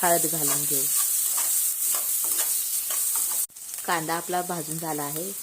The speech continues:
जास्त आपल्याला लाल असा कांदा करायचा नाही. या स्टेपलाच आपल्याला थोडं हळद घालून घ्यायची आहे. पूर्णपणे कांदा भाजला तर ती भाजी करपून जाईल, म्हणून आपण या स्टेपलाच कांदा परतून घ्यायचा आहे.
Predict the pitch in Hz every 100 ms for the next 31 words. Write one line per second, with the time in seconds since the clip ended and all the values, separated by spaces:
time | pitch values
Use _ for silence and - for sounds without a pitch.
0 | 160 175 175 - 185 180 170 175 185 180
1 | - - - 175 165 170 175 170 180 156
2 | 160 160 147 135 143 139 143 160 175 -
3 | 185 175 165 180 - - - - - -
4 | - - - 160 160 156 165 170 170 185
5 | 160 156 160 160 151 156 151 147 - 160
6 | 190 - - - - - - - - -
7 | - - - - - - - - 196 190
8 | 196 190 190 190 190 180 175 180 180 156
9 | 156 156 - 170 165 180 180 165 185 208
10 | 170 - 151 147 151 165 - 160 156 170
11 | 175 - 180 175 165 - 165 165 165 202
12 | - - - - - - - - - -
13 | 175 165 165 160 - 156 156 156 139 156
14 | 175